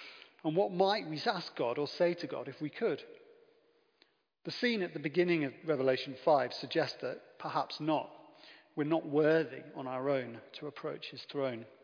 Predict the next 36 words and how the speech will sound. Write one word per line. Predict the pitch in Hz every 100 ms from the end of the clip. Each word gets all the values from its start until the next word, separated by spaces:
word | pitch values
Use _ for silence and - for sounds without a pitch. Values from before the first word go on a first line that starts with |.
| - _ _ _ _ _ _ _ _ _ _ _ _ - - - - _ _ _ _ _ _ _ _ _ _ _ _ _ -
And |
the | 180
scene | - 277 247
goes | 208 160 -
further, | 196 202 208 147 117 143
much | 175 185 - -
further. | 165 139 127 123 - - - - - -
It | 180
says, | 185 175
"Him | - 226 214
sat | 202 202 170
on | 170 143
the |
throne, | 143 - 170 139
whom | 143 156
we | 147
can | 147 147
believe | 131 143 139 -
to | 143
be | 127
God, | 175 160 127 - - - -
is | 170 -
holding | 180 190 175 170
a |
scroll | - - 180 165 127
sealed | 127 - 185 135 123
with | 131
seven | - 147 123 120
seals." | - 170 139 113 - - - _ - - - _ _ -
What | 170
is | 190 208
this | 175 156
scroll, | - 165 135
we | 127 131
might | 127 127
ask? | 127 117 - -